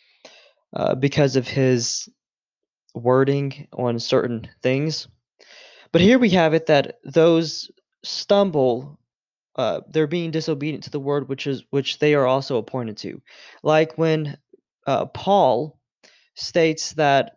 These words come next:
at, at one, uh, at one time God winked at their ignorance, but now commanded,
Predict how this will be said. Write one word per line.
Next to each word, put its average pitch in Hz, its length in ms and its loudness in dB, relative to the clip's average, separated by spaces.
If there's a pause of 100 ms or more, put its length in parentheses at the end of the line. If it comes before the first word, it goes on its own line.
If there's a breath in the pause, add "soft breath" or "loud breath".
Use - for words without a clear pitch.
(120)
at, 139 540 -2
at 147 220 -2
one, 156 380 -2
uh, 117 440 -2
at 127 80 -6
one 151 220 -2
time 147 520 -4 (800)
God 139 440 2 (120)
winked 151 400 -4
at 147 80 -4
their 143 140 -2
ignorance, 139 440 -4
but - 180 -12
now 139 280 0
commanded, 135 640 -6